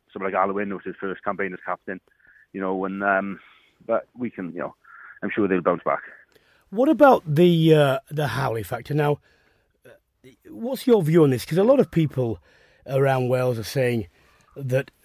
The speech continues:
Speaker 2: the extra bit that's missing uh, is Warren Gatland, and that Howley on his own, he's not able to carry the, uh, the whole, the whole thing.
Speaker 1: But again, again, it kind of, people say that we,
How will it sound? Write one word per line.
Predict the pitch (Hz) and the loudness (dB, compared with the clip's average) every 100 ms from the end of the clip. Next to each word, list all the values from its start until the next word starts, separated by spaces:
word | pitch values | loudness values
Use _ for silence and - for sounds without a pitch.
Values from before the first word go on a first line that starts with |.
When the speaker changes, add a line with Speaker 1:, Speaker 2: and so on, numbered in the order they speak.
| - | -10
Speaker 2:
the | 131 139 135 151 | -4 -2 -2 -6
extra | 160 - - - 139 120 131 - 123 | -8 -10 -10 -4 -2 -2 -6 -10 -6
bit | 147 139 | -6 -6
that's | 120 135 | -10 -4
missing | 139 131 104 98 117 _ _ _ - | -4 -4 -6 -8 -12 _ _ _ -14
uh, | 123 120 | -12 -8
is | 135 | -6
Warren | 120 127 120 107 | 0 0 0 -4
Gatland, | 117 - - 82 113 120 | -8 -8 -12 -12 -10 -10
and | 117 117 117 | -10 -8 -6
that | 117 117 | -8 -10
Howley | - 127 123 117 107 - _ _ _ _ | -8 -6 -6 -6 -8 -12 _ _ _ _
on | 127 123 | -10 -6
his | 113 | -2
own, | 131 135 131 | 2 2 2
he's | 139 113 | -4 -8
not | 117 143 143 | -4 -2 -2
able | 127 110 | -6 -8
to | - | -14
carry | - 110 95 90 | -14 -10 -8 -8
the, | 85 87 85 | -10 -10 -10
uh, | 80 78 76 _ _ _ | -12 -14 -16 _ _ _
the | 107 | -18
whole, | 85 113 107 | -10 -8 -8
the | 101 110 | -12 -12
whole | 123 113 | -10 -10
thing. | - 131 78 73 _ _ _ _ _ _ _ _ _ _ | -6 -6 -6 -14 _ _ _ _ _ _ _ _ _ _
Speaker 1:
But | 202 180 - 135 - - | -8 -8 -12 -18 -18 -16
again, | 147 160 - | -10 -10 -8
again, | 156 160 156 | -6 -6 -6
it | - | -6
kind | 160 | -8
of, | 143 113 | -8 -14
people | - 160 131 | -14 -10 -8
say | 110 | -8
that | 98 107 | -6 -6
we, | 117 135 | -6 -10